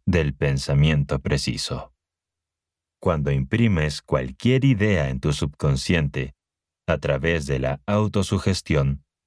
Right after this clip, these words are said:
lo haces con la ayuda de este sistema nervioso dual.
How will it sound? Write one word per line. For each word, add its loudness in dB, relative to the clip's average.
lo 2
haces 2
con 2
la 4
ayuda 4
de 4
este 0
sistema 2
nervioso 2
dual. -2